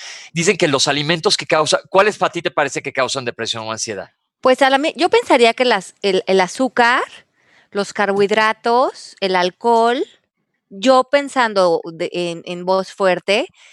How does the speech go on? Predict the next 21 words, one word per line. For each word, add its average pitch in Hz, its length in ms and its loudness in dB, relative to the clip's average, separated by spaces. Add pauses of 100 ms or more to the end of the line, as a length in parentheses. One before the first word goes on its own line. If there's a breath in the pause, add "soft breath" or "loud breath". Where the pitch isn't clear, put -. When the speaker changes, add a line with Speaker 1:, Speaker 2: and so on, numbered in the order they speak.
(240 soft breath)
Speaker 2:
em, 175 760 -4 (320)
a 190 100 0
la 190 100 -2
mejor 208 400 0
algu-, 208 340 -2
eh, 190 200 -2
muchos 214 440 -6
que - 140 -6
traen, 190 460 -2 (120)
eh, 180 240 0 (260)
pesticidas 202 880 -2
o 175 160 -2
elementos 175 580 -8
tóxicos 190 960 -2 (240 soft breath)
que 185 100 -12
se 208 120 -4
vayan 202 220 2
directo 190 300 -2
al 185 60 -4
sistema 185 340 -4
nervioso, 180 840 -2